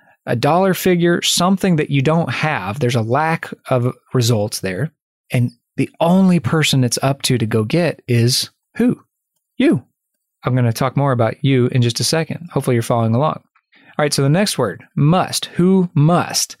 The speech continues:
This is not negotiable. The word must means a different thing in our language,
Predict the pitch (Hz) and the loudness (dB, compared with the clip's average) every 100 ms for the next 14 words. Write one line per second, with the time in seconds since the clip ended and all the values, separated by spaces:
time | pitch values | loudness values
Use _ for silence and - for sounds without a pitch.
0 | - _ - 196 233 190 185 185 180 156 | -20 _ -2 0 2 4 4 2 0 -2
1 | 147 139 131 - 107 80 - - _ _ | 0 2 2 0 -2 -4 -10 -16 _ _
2 | 147 147 185 165 147 151 160 123 117 - | 0 4 4 4 4 4 4 2 0 -4
3 | - - - - 147 156 156 151 131 117 | -8 -16 -16 0 2 4 4 4 2 0
4 | 160 143 156 135 - 143 131 117 113 120 | -2 0 -2 -4 -2 0 2 2 2 2
5 | 139 110 - - - | 0 -2 -6 -8 -10